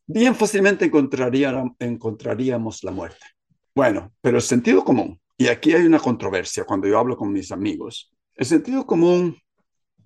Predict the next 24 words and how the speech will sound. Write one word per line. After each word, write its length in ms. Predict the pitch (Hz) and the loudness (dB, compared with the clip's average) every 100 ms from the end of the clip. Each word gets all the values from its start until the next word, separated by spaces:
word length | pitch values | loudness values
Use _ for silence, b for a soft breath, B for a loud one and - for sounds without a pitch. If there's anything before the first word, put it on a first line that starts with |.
| _ _ | _ _
no 500 | 156 151 156 170 - - | 0 6 8 8 2 0
es 280 | 147 151 | 0 0
necesariamente 1300 | 135 127 139 135 - 107 - 135 131 117 113 117 117 | 0 2 2 0 -8 -8 -6 -6 -4 -6 -6 -8 -10
falso. 460 | - - - - - - _ _ _ _ _ _ _ _ _ _ | -10 -10 -10 -12 -16 -20 _ _ _ _ _ _ _ _ _ _
Yo 160 | - 135 | 2 2
he 20 | |
tenido 280 | 135 156 151 | 6 6 8
muchos 240 | 151 151 156 | 6 2 -2
argumentos 540 | 139 151 208 - - | -2 0 -2 -2 -6
con 120 | - | -4
mis 120 | 113 - | -4 -4
amigos 380 | 104 107 92 | 0 -2 -2
científicos 720 | - 101 - 110 - 98 - | -8 -8 -6 -8 -8 -16 -12
aquí 160 | 101 - | -12 -8
en 100 | 104 | -6
Boston 380 | 101 - - 101 _ _ _ _ _ | -6 -8 -14 -20 _ _ _ _ _
ace-, 360 | 110 - 123 - | -8 -4 -4 -4
acerca 400 | 113 120 107 113 | -4 -2 0 0
del 80 | |
asunto. 720 | 101 - 117 107 101 87 90 - | 0 -2 -4 -2 -4 -6 -10 -16
Que 220 | - - b b | -16 -16 b b
ellos 280 | 104 120 139 | 0 4 6
me 120 | 156 | 6
refutan 640 | 147 151 202 196 - 98 | 4 4 2 2 -4 -8